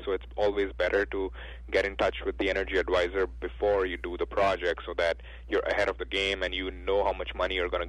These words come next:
get for a specific technology. For example, if you're installing variable speed drives on milk pumps or on dairy vacuum pumps or any kind of fans or any,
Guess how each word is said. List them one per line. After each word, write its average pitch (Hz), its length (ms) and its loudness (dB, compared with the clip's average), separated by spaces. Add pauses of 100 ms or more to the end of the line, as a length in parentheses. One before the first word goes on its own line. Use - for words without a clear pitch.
get 92 200 2 (120)
for 104 280 4
a - 160 -2
specific 92 400 -4
technology. 98 720 0
For 87 260 2 (320)
example, 101 400 0
if 90 100 -4
you're 95 120 2
installing 92 500 2 (460)
variable 98 400 4
speed 143 220 2
drives 104 500 2
on 95 160 -4
milk 117 280 0
pumps 113 560 0
or 92 280 2
on 90 240 -2
dairy 101 300 4
vacuum 110 400 -2
pumps 104 580 -2
or 95 280 2 (260)
any 107 80 -4
kind 107 160 2
of 95 60 -2
fans 104 920 0
or 95 160 2
any, 95 340 0